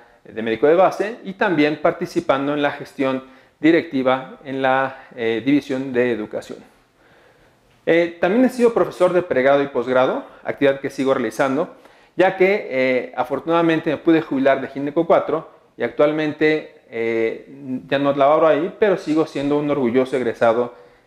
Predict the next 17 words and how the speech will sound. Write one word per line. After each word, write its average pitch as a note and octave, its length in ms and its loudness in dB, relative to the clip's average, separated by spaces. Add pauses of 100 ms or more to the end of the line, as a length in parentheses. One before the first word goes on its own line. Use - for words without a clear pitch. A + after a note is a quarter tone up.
de A#2+ 140 2
esa B2 160 -2
institución. A#2 540 -8 (1160)
Mi F#3+ 120 2
parte C#4+ 300 2
en C4 140 2
la, F3+ 120 2
el B2 300 0 (260)
colegio, E3+ 540 0 (540)
soy G3 200 2
socio A3 320 0
titular E3 380 2
desde D3 160 -2
el B2+ 60 -4
dos B2 120 0
mil D3 200 -4
cinco, F3+ 500 -2